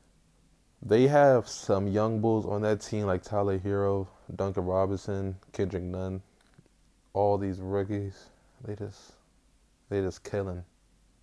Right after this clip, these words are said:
They just killing. They not scared of the big moment or nothing. That's what I like about them. Pat Riley always drafts players that aren't scared and got that heart and grind. That's why I, I love him. He's the,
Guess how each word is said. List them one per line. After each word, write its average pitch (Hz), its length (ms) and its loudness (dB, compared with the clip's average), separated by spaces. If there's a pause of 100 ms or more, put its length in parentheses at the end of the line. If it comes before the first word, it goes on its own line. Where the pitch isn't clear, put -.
(320)
They 101 100 -2
just 95 220 -6
killing. 98 260 -6
They 92 100 -2
not 92 200 -6
scared 95 200 -2
of 95 60 -2
the 95 60 -6
big 95 220 -2
moment 95 280 -8
or 92 60 -10
nothing. 98 420 -12 (1300)
That's 101 160 0
what 98 120 0
I 92 40 2
like 95 240 2
about 95 260 -2
them. 92 220 -10
Pat 98 240 0
Riley 98 380 -2 (1500)
always 98 420 0
drafts 92 380 0
players 92 560 -4 (400)
that - 140 -8
aren't 92 200 -6
scared 95 340 0
and 87 80 -6
got 90 180 -2
that 90 180 0
heart 92 360 -6
and 90 120 -8
grind. 92 320 -4 (320)
That's 95 220 -6
why 92 80 -2
I, 87 260 -2
I - 0 -
love 90 300 -4
him. 87 80 -6
He's 90 100 -4
the, 87 100 -6